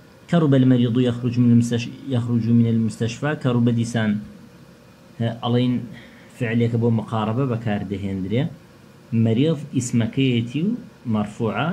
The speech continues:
یەخروج فعلیشی مضاریعە، مەرفوع لەسەر ضەمە و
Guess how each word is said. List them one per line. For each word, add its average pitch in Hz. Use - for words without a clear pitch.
یەخروج 117
فعلیشی 123
مضاریعە، 117
مەرفوع 117
لەسەر 123
ضەمە 120
و 156